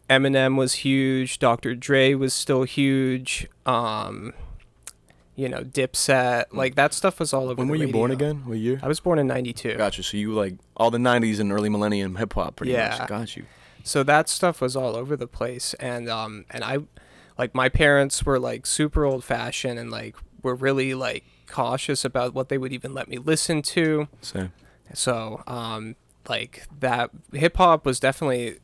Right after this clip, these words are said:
Speaker 1: uh, I didn't know of it as hip hop. I knew of it, of it as, like, rap music, and that, like, rap music was, wasn't really good. It was bad
Speaker 2: Yeah,
Speaker 1: because
Speaker 2: it was kinda villainized in my
Speaker 1: Yeah,
Speaker 2: house.
Speaker 1: it's definitely villainized. It's, like, spoken of as being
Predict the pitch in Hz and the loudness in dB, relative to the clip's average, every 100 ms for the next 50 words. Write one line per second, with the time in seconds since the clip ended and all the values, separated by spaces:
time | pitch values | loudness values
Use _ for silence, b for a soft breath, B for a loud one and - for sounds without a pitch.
0 | _ _ _ _ _ 117 - - - - | _ _ _ _ _ -12 -12 -14 -16 -8
1 | 131 143 143 139 135 131 135 - 123 139 | -2 2 4 4 4 2 0 0 0 4
2 | 127 127 127 127 127 127 - 127 131 123 | 2 4 0 0 -2 -6 -6 0 0 0
3 | 127 110 - 123 127 135 127 127 135 131 | -4 -6 -4 -2 -2 -2 -4 0 4 4
4 | 131 - - 120 113 104 113 - 117 110 | 2 -10 -12 -6 -6 -6 -8 -4 -4 -4
5 | 127 120 123 117 - - _ 127 - - | -6 -6 -6 -6 -10 -20 _ -12 -8 -6
6 | 123 120 113 107 117 143 135 127 120 123 | -4 -4 -8 -10 -2 0 2 0 -6 -8
7 | 123 120 127 127 110 120 113 117 - 131 | -6 -6 -6 -6 -2 -2 -2 -4 -2 0
8 | 101 113 123 107 98 92 101 98 226 101 | 4 6 6 4 2 0 0 4 4 4
9 | 90 143 170 170 175 143 131 139 131 104 | 0 -4 -2 -2 -2 2 4 4 2 -2
10 | 104 113 - 117 - - 110 107 - - | -6 -8 -8 -8 -6 -6 -6 -8 -16 -20
11 | - - - 120 - 120 117 117 - 120 | -8 -4 -2 -2 -4 -6 -6 -8 -6 -6
12 | 110 110 | -4 -8